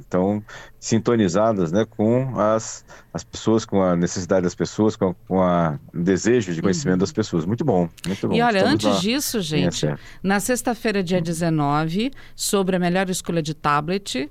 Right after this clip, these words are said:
Speaker 2: né? Ah, chegou
Speaker 1: Uhum.
Speaker 2: também na posição, esse aqui me falhou a posição dele, Gilberto. Alcançou a posição quarenta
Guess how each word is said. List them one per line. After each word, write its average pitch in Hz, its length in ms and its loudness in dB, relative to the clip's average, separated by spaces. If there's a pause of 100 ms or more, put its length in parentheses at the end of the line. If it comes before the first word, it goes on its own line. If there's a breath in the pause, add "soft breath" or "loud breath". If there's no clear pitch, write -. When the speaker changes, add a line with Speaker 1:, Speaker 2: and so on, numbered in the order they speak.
(120)
Speaker 2:
né? 196 440 0
Ah, 160 340 0
chegou 170 380 -4
Speaker 1:
Uhum. 165 40 -4
Speaker 2:
também 165 560 0 (360 loud breath)
na 156 600 0
posição, 190 800 0
esse 208 180 -4
aqui 214 200 -4
me 233 120 0
falhou 226 380 -2
a 233 80 -2
posição 247 640 -4
dele, 156 400 0
Gilberto. 151 600 -4
Alcançou 190 300 0
a - 20 -2
posição 226 400 -2
quarenta 214 800 0